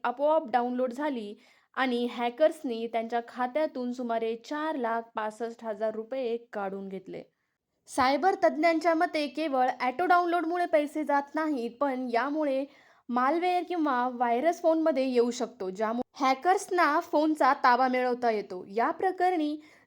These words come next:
जळगाव सायबर पोलिसात गुन्हा दाखल झाला असून पोलीस पुढील तपास करत आहेत. ही घटना WhatsApp-वरील फसवणुकीच्या वाढत्या प्रकरणाचे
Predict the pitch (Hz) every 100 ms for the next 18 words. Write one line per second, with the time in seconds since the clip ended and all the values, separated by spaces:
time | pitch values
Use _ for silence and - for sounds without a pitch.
0 | 214 262 269 269 349 381 370 277 277 277
1 | 285 277 320 320 254 220 196 247 294 359
2 | 330 311 311 294 262 254 - 302 285 240
3 | 262 - _ _ _ 269 277 277 311 -
4 | _ _ _ 302 370 349 339 339 269 269
5 | - 226 226 196 196 - _ _ _ 247
6 | 262 277 294 294 262 254 - _ _ 254
7 | 254 254 359 359 359 339 269 277 277 254
8 | 294 294 285 311 320 247 254 214 233 233
9 | 285 311 - 240 269 320 349 349 285